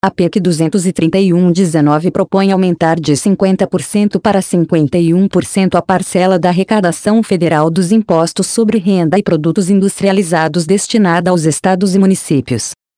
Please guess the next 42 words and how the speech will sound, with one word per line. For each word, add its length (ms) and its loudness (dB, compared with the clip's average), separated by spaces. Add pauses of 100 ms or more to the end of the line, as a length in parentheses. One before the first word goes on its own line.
Ela 220 2
também 340 0
sugere 460 0
que 100 -2
a 60 2
União 280 2
repasse 500 0
ao 60 0
Fundo 420 0
de 100 -2
Participação 880 -2
dos 180 -2
Municípios, 800 -2 (240)
F 240 2
P 160 -2
M, 380 2 (200)
quatro 360 -2
parcelas 600 0
de 80 -4
um 120 2
por 160 0
cento 340 -2
ao 60 2
longo 280 2
do 140 0
ano, 240 0 (220)
com 120 2
um 140 4
novo 280 2
repasse 520 0
em 80 4
março, 480 0 (180)
além 320 2
das 200 -2
transferências 840 0
já 160 2
realizadas 800 0
em 80 2
julho, 380 2 (200)
setembro 560 0
e 40 0
dezembro. 600 0